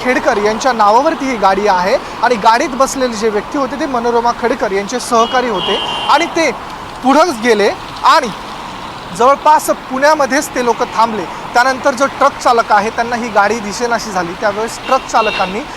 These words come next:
तात्काळ रबाळे पोलीस स्टेशनच्या, अ, जिथले जे संबंधित पोलीस अधिकारी होते, त्यांच्याशी संपर्क साधला. त्यांनी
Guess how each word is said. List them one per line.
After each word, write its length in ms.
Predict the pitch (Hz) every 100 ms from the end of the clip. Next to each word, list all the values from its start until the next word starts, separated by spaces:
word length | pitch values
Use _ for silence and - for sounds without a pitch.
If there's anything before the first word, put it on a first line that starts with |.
| - -
तात्काळ 760 | 240 233 - 247 165 - - 202
रबाळे 280 | 202 285
पोलीस 380 | 330 302 247 233
स्टेशनच्या, 760 | - 240 226 247 233 214 254 277 - - 240
अ, 60 |
जिथले 340 | 185 214 247 247
जे 120 | 254
संबंधित 420 | 247 220 233 247
पोलीस 400 | - 233 226 -
अधिकारी 320 | 254 254 254
होते, 200 | 233 220
त्यांच्याशी 440 | 220 208 202 202 196
संपर्क 460 | 208 208 202 330
साधला. 360 | 302 220 190 208
त्यांनी 460 | 208 208 208 277